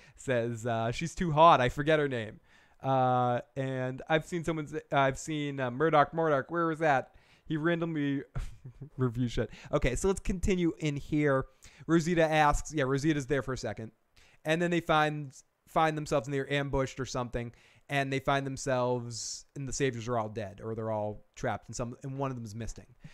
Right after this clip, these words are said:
They talk about the missing savior, and, yeah, I'm sorry. I, I got a little messed up here in my notes right here.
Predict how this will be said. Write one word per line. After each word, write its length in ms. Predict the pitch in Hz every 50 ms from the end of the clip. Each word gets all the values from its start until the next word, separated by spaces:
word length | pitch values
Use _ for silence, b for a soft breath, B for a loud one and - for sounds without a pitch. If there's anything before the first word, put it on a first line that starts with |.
| B B B
They 80 | 151
talk 180 | - 185 175 175
about 140 | 170 175 151
the 80 | 170
missing 300 | 170 175 170 - 170 156
savior, 680 | - - 170 165 160 156 147 160 156 151 151 151 147 - _ -
and, 800 | 147 143 139 139 139 139 135 131 131 127 127 127 127 127 120 - - _ _ _ _ _ _ _ _ _ _ _ _ _ _ _ _ -
yeah, 100 | 165 151
I'm 80 | 143 143
sorry. 240 | - 160 131 123 127
I, 200 | 139 165 180 196
I 40 |
got 140 | 196 208 196
a 20 | 196
little 140 | 190 185 175
messed 240 | 175 156 - - 160
up 100 | 143 -
here 140 | 143 131
in 60 | 127 123
my 80 | 120
notes 240 | 120 117 110 104 -
right 100 | 104 101
here. 140 | 101 98